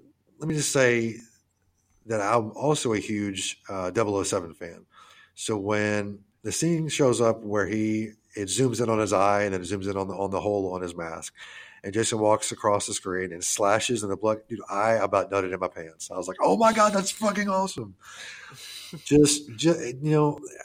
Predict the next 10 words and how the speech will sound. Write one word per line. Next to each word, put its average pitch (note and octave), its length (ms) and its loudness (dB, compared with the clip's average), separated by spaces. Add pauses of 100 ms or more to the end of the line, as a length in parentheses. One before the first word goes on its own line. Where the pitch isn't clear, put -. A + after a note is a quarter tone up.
I D3+ 120 2
love C3+ 640 4
the A2+ 120 4
hokiness. A2+ 600 0
I - 20 2
love G2 320 2
the F2 100 -4
meta. G2 480 0
I F2+ 80 -6
love, E2+ 420 -6